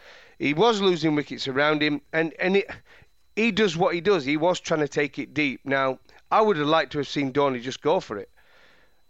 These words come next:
And if he'd have got forty off fifteen balls,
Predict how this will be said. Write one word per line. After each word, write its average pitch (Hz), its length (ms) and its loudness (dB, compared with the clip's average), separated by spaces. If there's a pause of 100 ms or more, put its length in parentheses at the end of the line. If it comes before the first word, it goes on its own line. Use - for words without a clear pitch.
And 185 80 0
if 208 80 0
he'd 233 140 0
have 180 100 -2
got 185 240 2
forty 180 680 0 (320)
off - 320 -2 (100)
fifteen 160 540 -2
balls, 151 480 0